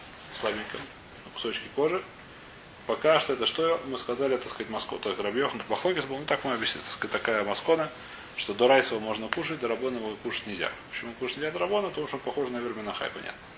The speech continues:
То есть, если я зарезал корову, до Райта, по своему времени, пока он не отвалился, мы говорим, что его можно кушать. Почему это мы назвали, назвали это научным словом шхита лоаса никуль?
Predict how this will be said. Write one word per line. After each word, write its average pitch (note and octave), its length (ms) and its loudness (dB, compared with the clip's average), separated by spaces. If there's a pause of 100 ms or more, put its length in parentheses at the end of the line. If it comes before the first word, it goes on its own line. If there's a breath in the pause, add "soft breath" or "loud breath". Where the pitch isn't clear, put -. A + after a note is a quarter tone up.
(1400)
То A#2 80 2
есть, G2+ 100 4
если C3+ 200 4
я A#2 40 4
зарезал A#2+ 300 4
корову, D3 320 4
до B2 120 4
Райта, C#3+ 260 6
по G#2+ 100 0
своему C3 240 2
времени, A#2 180 2
пока G#2+ 140 0
он A2+ 60 0
не A#2+ 80 0
отвалился, A#2 520 0
мы B2+ 100 -6
говорим, B2 200 -4
что - 140 -2
его A2 80 -2
можно G#2+ 200 -6
кушать. - 300 -6 (280)
Почему C#3 220 -6
это A#2+ 120 -4
мы A2+ 60 -4
назвали, A2 400 2
назвали A2 380 2
это G2+ 220 -2 (100)
научным G#2+ 380 -4
словом A#2+ 240 -2
шхита - 300 -6
лоаса G2+ 320 -4
никуль? F2 260 -12